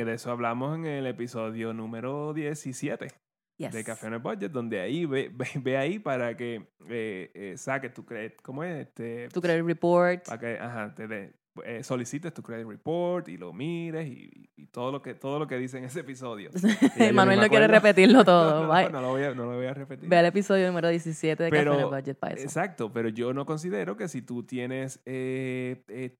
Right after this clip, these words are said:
Speaker 1: tienes muchísima deuda, eh, tarjetas de crédito, este tipo de cosas, tú no debes estar buscando una casa.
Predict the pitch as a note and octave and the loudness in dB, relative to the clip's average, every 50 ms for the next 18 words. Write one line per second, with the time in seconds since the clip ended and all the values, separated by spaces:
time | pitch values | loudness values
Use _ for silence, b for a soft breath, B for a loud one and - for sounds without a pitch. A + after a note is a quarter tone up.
0 | _ _ _ _ _ - C3 C3 B2+ B2+ C3+ C3+ C3+ C3+ C3+ C3+ C3+ C3+ C3 B2+ | _ _ _ _ _ -6 -6 -4 -4 -6 -6 -6 -6 -6 -6 -4 -6 -6 -8 -10
1 | B2 _ _ _ _ _ _ _ C#3+ C3 B2+ B2 A#2+ - D3+ C#3 D3+ E3 D3+ D3 | -14 _ _ _ _ _ _ _ -8 -6 -6 -6 -4 -4 -4 -4 -4 -4 -4 -4
2 | D3 D3+ D3+ C#3 B2+ B2+ C3 C3+ C3+ B2+ A#2+ A2+ - - A2 A2+ A#2+ C#3+ C#3 D3+ | -4 -4 -2 -4 -2 -2 -2 0 0 -2 -4 -6 -10 -10 -10 -8 -6 -6 -6 -4
3 | C3+ C3+ C3 - C3 C3 B2+ C3 B2+ B2 B2 G#2+ G#2+ A2 B2 A#2+ C3 C3 B2+ C3 | -4 -4 -4 -4 -4 -2 -2 -2 -2 -2 -4 -6 -8 -10 -10 -12 -8 -8 -6 -8
4 | C3 - F3+ G3 - D#3 - A#2 A#2+ B2+ C3 C3 B2+ C3+ C3+ - A#2+ B2+ D#3+ F3+ | -6 -8 -8 -10 -10 -10 -10 -10 -8 -8 -8 -8 -8 -10 -10 -12 -12 -10 -10 -10
5 | F3 _ - C3+ A#2 A2+ F#2+ D#2 A#1+ A1+ - C#3+ E3 E3+ D#3 - - - | -12 _ -10 -10 -10 -10 -12 -14 -16 -14 -10 -8 -8 -8 -8 -12 -18 -16